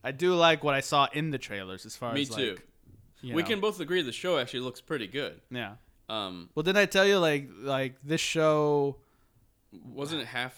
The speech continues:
Speaker 2: funded by H B O Max?
Speaker 1: Yeah.
Speaker 2: Yeah. Th-, I saw a Reddit thread that was talking about how it's the same C G people that did, like, a bunch of big movies and, and T V shows.
Speaker 1: Yeah.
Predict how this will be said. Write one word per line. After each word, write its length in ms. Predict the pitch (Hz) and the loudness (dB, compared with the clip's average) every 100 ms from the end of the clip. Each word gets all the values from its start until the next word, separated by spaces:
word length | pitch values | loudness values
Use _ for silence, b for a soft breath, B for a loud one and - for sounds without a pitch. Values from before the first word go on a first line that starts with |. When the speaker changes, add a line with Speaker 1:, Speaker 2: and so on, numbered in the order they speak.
| - - | -20 -8
Speaker 2:
funded 340 | 117 117 110 | -8 -6 -8
by 140 | 113 101 | -6 -6
H 260 | 104 - | -6 -12
B 100 | 107 | -12
O 100 | 101 101 | -10 -10
Max? 400 | 98 104 - - | -10 -12 -16 -6
Speaker 1:
Yeah. 300 | 147 120 107 _ _ | -4 -4 -6 _ _
Speaker 2:
Yeah. 220 | 92 82 76 _ _ _ _ _ - | -12 -12 -14 _ _ _ _ _ -20
Th-, 60 | - | -8
I 120 | 117 | -6
saw 200 | 117 131 | -4 -4
a 40 | 107 | -2
Reddit 280 | 107 98 | -4 -4
thread 300 | - 95 90 95 | -8 -8 -8 -10
that 140 | 92 87 | -12 -12
was 100 | - | -12
talking 300 | 92 92 82 | -12 -12 -14
about 300 | 85 82 117 | -12 -12 -12
how 280 | 98 90 82 | -12 -12 -12
it's 140 | - - | -16 -16
the 80 | 92 | -16
same 440 | 110 98 95 95 _ _ _ | -12 -10 -10 -14 _ _ _
C 220 | - 120 | -16 -14
G 160 | 113 107 | -12 -12
people 300 | 117 110 107 | -12 -12 -10
that 160 | 95 101 | -10 -10
did, 160 | 98 | -10
like, 180 | 90 90 | -10 -12
a 60 | 92 | -14
bunch 320 | 104 95 101 | -14 -14 -16
of 100 | 90 | -14
big 180 | 92 92 | -14 -14
movies 440 | 85 85 90 - _ _ - | -16 -16 -20 -20 _ _ -12
and, 160 | 101 - | -12 -12
and 220 | 101 92 | -12 -12
T 100 | 95 | -14
V 100 | 82 | -16
shows. 380 | - 62 65 - - | -16 -20 -20 -20 -12
Speaker 1:
Yeah. 280 | 139 123 | -6 -6